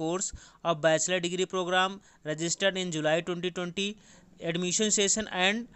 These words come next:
B C A degree programs registered Jan twenty twenty, uh, twenty-one, admission session third, uh, third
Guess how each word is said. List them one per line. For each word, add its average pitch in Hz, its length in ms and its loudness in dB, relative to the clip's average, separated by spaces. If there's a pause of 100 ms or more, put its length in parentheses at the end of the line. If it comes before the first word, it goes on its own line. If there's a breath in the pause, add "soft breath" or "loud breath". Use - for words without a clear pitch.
(360 loud breath)
B 180 120 -2
C 214 260 4
A 220 60 4
degree 190 420 0
programs 180 500 2
registered 165 500 -2
Jan 170 280 -2
twenty 165 300 -2
twenty, 165 260 -6
uh, 156 300 -4 (100)
twenty-one, 160 560 -2 (320 loud breath)
admission 165 500 -2
session 180 400 -2
third, 185 260 4
uh, - 800 -16
third 175 300 2